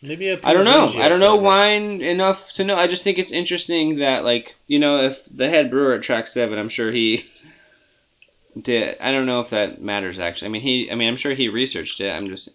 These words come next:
Speaker 2: I would be interested to hear at some point. Um,
Speaker 1: The,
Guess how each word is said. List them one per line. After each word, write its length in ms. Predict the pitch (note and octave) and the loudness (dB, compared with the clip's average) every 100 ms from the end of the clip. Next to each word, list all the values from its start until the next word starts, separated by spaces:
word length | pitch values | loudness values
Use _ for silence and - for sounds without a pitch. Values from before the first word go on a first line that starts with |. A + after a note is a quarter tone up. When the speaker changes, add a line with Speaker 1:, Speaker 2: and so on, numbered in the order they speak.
| _ - | _ -16
Speaker 2:
I 260 | G#2+ G2+ - | -14 -14 -10
would 140 | G2+ | -6
be 80 | G2+ | -4
interested 380 | G2+ G#2 - G2 | -6 -8 -10 -12
to 80 | - | -8
hear 460 | G2 F#2 E2+ A#1+ - _ | -6 -6 -8 -12 -20 _
at 260 | F#2+ F2 - | -10 -10 -12
some 180 | G#2 F#2+ | -16 -14
point. 360 | F#2 F#2 - - - _ - _ _ _ _ _ _ _ _ | -12 -14 -14 -12 -12 _ -20 _ _ _ _ _ _ _ _
Um, 580 | - G2 F2+ C#2+ B1+ - - - _ _ _ _ _ | -12 -10 -8 -12 -16 -20 -20 -20 _ _ _ _ _
Speaker 1:
The, 180 | A#2+ G#2 | -14 -14